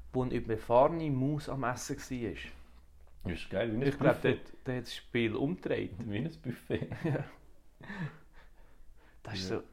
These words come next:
Speaker 1: also wirklich Igel siehst, also der, und der nicht, sie kommen nicht so ein bisschen. Nein, es kommen eine halbe Armee, es kommen viel zu viele Igel.
Speaker 2: Aber die Igel sind eigentlich schon geil, die haben überall Stacheln.
Speaker 1: Ja, aber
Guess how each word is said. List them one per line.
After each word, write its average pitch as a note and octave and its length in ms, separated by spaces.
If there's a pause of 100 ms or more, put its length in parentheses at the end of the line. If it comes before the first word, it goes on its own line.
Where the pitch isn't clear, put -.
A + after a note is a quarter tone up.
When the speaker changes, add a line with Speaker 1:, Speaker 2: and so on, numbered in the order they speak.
Speaker 1:
also A2 240
wirklich C3+ 360
Igel C3 340
siehst, A#2+ 320
also - 140 (140)
der, A#2+ 120 (140)
und B2+ 160
der B2 80
nicht, D3+ 280 (520)
sie - 140
kommen C3 300
nicht E3 180
so - 180
ein C#3 80 (200)
bisschen. - 420 (240)
Nein, - 140
es - 80
kommen A#2 260
eine G#2 220
halbe B2+ 680
Armee, G#2+ 380
es - 160
kommen A#2 200
viel C#3 440
zu - 140
viele A#2 280
Igel. A2+ 340
Speaker 2:
Aber F#2+ 220
die F#2 300
Igel A2 220
sind F#2+ 160
eigentlich F2+ 180
schon A2+ 140
geil, E2+ 260
die G2 60
haben G2 80
überall A2+ 280
Stacheln. - 440 (760)
Speaker 1:
Ja, C3 80
aber C3+ 60